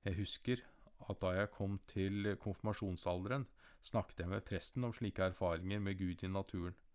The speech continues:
Han forsto det ikke. Han forklarte derimot på en mild måte at Gud er i himmelen,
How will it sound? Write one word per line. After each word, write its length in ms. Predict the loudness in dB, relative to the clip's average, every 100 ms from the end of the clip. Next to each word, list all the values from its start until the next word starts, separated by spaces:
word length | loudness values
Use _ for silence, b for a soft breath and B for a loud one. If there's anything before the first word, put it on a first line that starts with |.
| b b b b -4
Han 180 | -4
forsto 300 | -2 -2 0 0
det 140 | 0
ikke. 200 | 0 -4 -4 -20 -20 B B B
Han 120 | -4 -2
forklarte 480 | -2 2 2 2 0
derimot 560 | 2 2 -2 -4 -8 -12
på 80 | -2
en 140 | 0 2
mild 220 | 0 0
måte 360 | 0 -2 -2 -2
at 240 | 0 0
Gud 240 | 0 -2 0
er 100 | 0
i 60 |
himmelen, 400 | 2 0 0 -2